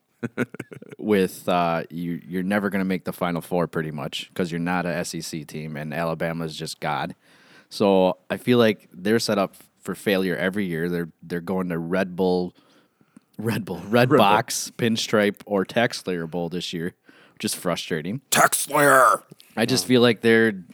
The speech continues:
Speaker 2: they're maybe on the downswing, and it could be ugly for a couple of years, but we never know. It could change, but still, I don't, I just don't feel like they'll ever get past Ohio State and stuff.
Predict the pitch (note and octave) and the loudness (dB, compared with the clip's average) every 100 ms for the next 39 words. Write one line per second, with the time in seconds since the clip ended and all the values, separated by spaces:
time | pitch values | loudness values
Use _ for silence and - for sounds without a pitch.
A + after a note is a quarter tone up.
0 | _ G#2+ G2+ G2+ G2+ F#2+ F#2+ F#2 F2 F2 | _ -8 -4 -2 -2 -2 -2 -4 -4 -4
1 | F2+ G2 D3 D3+ D#3 G#2 F#2+ G2+ F2+ F2+ | -4 -4 -4 -4 -2 -4 -6 -8 -6 -8
2 | E2 A2 D#3 D#4 C#4+ _ _ - F3+ F3+ | -6 -6 -2 -2 -4 _ _ -10 -8 -8
3 | F3+ F3 F3 F#3 - A2 C#3+ C#3+ F#2 D2+ | -10 -8 -6 -8 -4 0 4 4 2 -2
4 | D2+ G#2 - A2 C3 - G2+ F#2+ A#2+ - | -8 -10 -8 -4 -4 -4 -4 -2 -4 -2
5 | G2 - - F#2+ F2+ - F2 E2+ F2+ E2+ | -2 -2 -4 -4 -4 -8 -12 -10 -14 -14
6 | E2 E2+ D#2+ - F2 E2 E2+ E2 E2 D#2+ | -16 -14 -16 -10 -8 -8 -8 -8 -8 -8
7 | E2 E2 - D#2 - E2+ D#2+ D2 - D#2+ | -12 -10 -8 -8 -8 -10 -10 -10 -10 -14
8 | - - - | -14 -14 -16